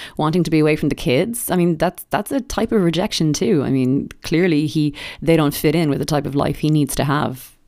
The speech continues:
in quotes, you know, for the next six months or whatever. They'd have to have felt that given he wants to be away from them too, he's, he's rejected them.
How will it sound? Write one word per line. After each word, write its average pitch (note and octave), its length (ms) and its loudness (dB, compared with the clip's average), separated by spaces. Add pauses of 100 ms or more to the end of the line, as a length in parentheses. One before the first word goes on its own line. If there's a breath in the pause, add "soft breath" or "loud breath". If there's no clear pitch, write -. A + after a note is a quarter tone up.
(160)
in - 160 -4
quotes, - 340 -2
you D#3 80 2
know, B2+ 120 2
for C#3+ 140 -2
the C#3+ 80 0
next C3 260 -2
six - 200 -6
months D#3+ 280 -2
or - 40 -2
whatever. - 440 -4 (200)
They'd D#3 300 0 (300 loud breath)
have A3+ 240 -2
to B4+ 120 2
have F#3+ 120 2
felt - 480 -2
that C#3+ 420 -6
given D#3 360 2
he D3+ 120 2
wants C#3+ 220 2
to D3 100 -4
be C3+ 140 4
away C3+ 180 2
from C3+ 160 0
them C3 140 2
too, G3+ 220 2
he's, D#3 280 2
he's C#3+ 300 -2
rejected D#3 560 0
them. - 280 -6